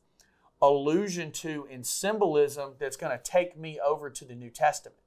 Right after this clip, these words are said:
So a lot of the things happening when the sacrificial system in the Old Testament and the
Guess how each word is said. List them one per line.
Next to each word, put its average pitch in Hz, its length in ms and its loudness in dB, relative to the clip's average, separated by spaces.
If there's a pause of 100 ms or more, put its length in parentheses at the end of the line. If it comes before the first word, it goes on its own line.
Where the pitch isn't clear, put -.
(600)
So 131 240 8
a 131 100 0
lot 165 320 8
of 226 80 4
the 202 80 4
things 202 300 0
happening 170 420 2
when 139 140 -10
the 131 80 -12
sacrificial 143 600 -4
system 147 400 -10
in 127 60 -14
the 123 140 -10
Old 123 200 0
Testament 143 560 -2 (160)
and 135 360 -10
the 127 400 -8